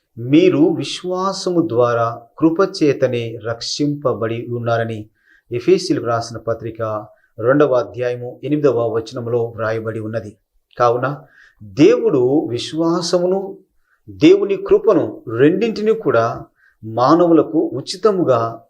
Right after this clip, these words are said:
ఇస్తూ ఉన్నాడు. ఈ బహుమానముగా ఇచ్చే ఈ దేవుని కృపను, విశ్వాసమును నీవు కలిగి ఉన్నావా అంటూ ప్రభు మనతో మాట్లాడుచూ ఉన్నాడు.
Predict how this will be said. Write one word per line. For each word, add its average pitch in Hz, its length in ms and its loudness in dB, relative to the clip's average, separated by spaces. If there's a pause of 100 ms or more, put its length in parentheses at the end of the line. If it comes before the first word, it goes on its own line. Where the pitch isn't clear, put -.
(120)
ఇస్తూ 113 600 -8
ఉన్నాడు. 113 380 -6 (1160)
ఈ 131 420 -4
బహుమానముగా 151 880 4
ఇచ్చే 127 480 -4 (420)
ఈ 123 260 -6
దేవుని 135 360 4
కృపను, 143 520 0 (400)
విశ్వాసమును 151 1120 0
నీవు 127 500 -6
కలిగి 113 200 -6
ఉన్నావా 120 580 -2 (500)
అంటూ 117 340 -6
ప్రభు 123 360 -2
మనతో 120 560 -4
మాట్లాడుచూ 113 1000 -8
ఉన్నాడు. 113 320 -6